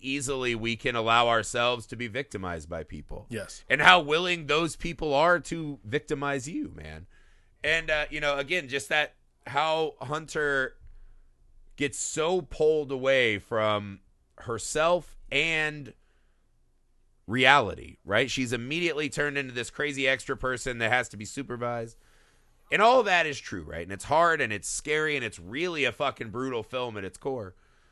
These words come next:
Speaker 1: But I think that the, the anchor, right? The, the,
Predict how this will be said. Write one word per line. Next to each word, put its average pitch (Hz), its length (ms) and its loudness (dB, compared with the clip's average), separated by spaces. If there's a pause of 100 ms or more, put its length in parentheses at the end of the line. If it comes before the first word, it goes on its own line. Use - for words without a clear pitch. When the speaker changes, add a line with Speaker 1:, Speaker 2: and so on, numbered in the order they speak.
(360)
Speaker 1:
But 123 100 2
I 139 100 6
think 160 400 -4
that 139 300 0 (180)
the, 120 420 0 (1120)
the 120 180 -2 (100)
anchor, 127 420 -2
right? 95 400 -2
The, 101 400 -2 (120)
the, 101 580 0